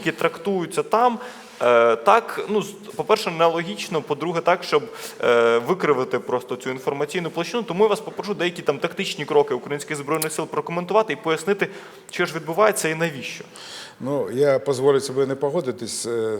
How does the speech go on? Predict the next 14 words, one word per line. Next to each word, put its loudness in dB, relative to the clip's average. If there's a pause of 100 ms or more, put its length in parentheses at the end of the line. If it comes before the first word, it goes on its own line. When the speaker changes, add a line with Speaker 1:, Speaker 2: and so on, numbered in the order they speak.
Speaker 2:
насчет -4
інформації. -4 (680)
Класично 2 (380)
в -6
наш 0 (420)
час, 4
да 2
і 4
раніше, -4 (580)
любі 0
події 2
розгортаються 2
трьома 0
етапами. -2